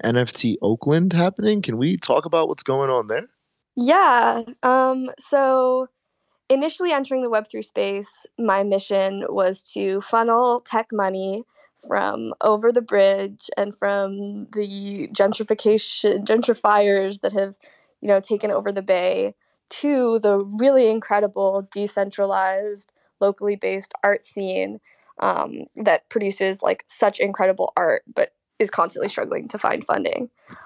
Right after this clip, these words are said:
Speaker 2: Um, and, and so that, that has kinda taken some time, but we've reached a critical mass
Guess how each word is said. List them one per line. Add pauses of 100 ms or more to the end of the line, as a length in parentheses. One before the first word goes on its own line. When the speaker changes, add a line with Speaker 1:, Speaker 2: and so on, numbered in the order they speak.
(140)
Speaker 2:
Um, (680)
and, (760)
and
so
that,
that
has
kinda
taken
some
time,
but
we've
reached
a
critical
mass